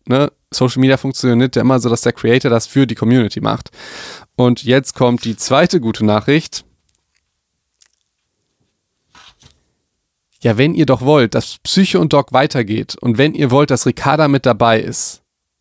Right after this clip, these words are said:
dann kann natürlich auch in dem Format Ricarda mit dabei sein. Ja, also, ähm, das ist ganz cool, weil Podimo hat gesagt, „Felix, uns ist das eigentlich,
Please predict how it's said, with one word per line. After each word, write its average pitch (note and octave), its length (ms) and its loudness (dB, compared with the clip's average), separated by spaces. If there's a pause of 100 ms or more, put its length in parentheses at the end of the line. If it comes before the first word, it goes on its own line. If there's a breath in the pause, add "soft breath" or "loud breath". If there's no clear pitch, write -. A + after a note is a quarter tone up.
(640)
dann C3+ 180 2
kann D#3 160 2
natürlich E3 380 2
auch C#3+ 100 2
in D3 120 2
dem G3+ 200 2
Format G3 320 2
Ricarda A3 380 2
mit D#3 140 2
dabei G#2+ 260 0
sein. - 340 -6 (720)
Ja, B2+ 180 2
also, C3+ 420 2 (360 loud breath)
ähm, C3 320 2
das C#3 320 -2
ist D3 140 0
ganz C#3+ 300 0
cool, A#3 160 2
weil B2+ 120 4
Podimo F3 360 2
hat C#3+ 140 0
gesagt, C#3+ 380 0
„Felix, - 360 0
uns C#3 180 -4
ist C#3 120 -2
das C#3+ 120 -2
eigentlich, D#3 560 -2